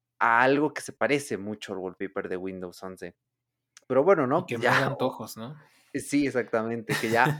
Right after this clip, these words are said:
Speaker 2: <laughs>
Speaker 1: obviando eso, que yo tengo mangos en el frutero, entonces, mira, ahorita voy a echarme
Speaker 2: Ay,
Speaker 1: ahí
Speaker 2: no, no, no,
Speaker 1: un
Speaker 2: no, no.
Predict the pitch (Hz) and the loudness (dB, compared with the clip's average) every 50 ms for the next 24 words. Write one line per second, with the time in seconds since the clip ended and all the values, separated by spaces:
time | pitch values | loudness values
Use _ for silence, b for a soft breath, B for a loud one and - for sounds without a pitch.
0 | - 147 147 143 127 117 127 127 131 135 131 131 131 127 160 151 - 110 101 104 | -4 -4 -2 -2 -2 0 0 -2 -2 -2 -2 -2 -4 -4 -6 -8 -6 -8 -8 -4
1 | - 117 117 - - 123 123 120 113 113 113 113 117 120 117 113 - - 101 92 | -4 -4 -4 -2 -4 -6 -6 -6 -8 -6 -6 -6 -4 -4 -6 -8 -8 -8 -10 -10
2 | 95 95 - 104 104 - _ 117 113 113 107 104 101 - 104 92 101 95 92 95 | -10 -10 -10 -12 -12 -6 _ -4 -4 -4 -6 -8 -10 -12 -12 -14 -12 -10 -6 -6
3 | 98 95 - - 104 98 101 101 101 101 101 - - 107 104 110 120 117 113 113 | -6 -6 -6 -8 -8 -6 -4 -6 -6 -6 -8 -8 -8 -8 -6 -6 -6 -6 -6 -8
4 | 107 117 117 117 113 110 107 107 107 110 120 113 110 110 - - - - _ _ | -8 -10 -10 -12 -12 -14 -14 -14 -10 -10 -8 -8 -8 -8 -10 -14 -18 -20 _ _
5 | - | -20